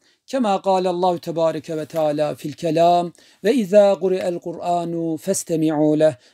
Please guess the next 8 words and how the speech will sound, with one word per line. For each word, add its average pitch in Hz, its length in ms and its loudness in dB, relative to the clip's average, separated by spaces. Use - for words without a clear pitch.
ve 147 60 -8
ensitû 147 600 -6
leallekum 139 600 -2
turhamun. 143 800 0
İnned 160 500 2
dîne 160 420 2
indallâhil 147 720 0
islam. 147 640 0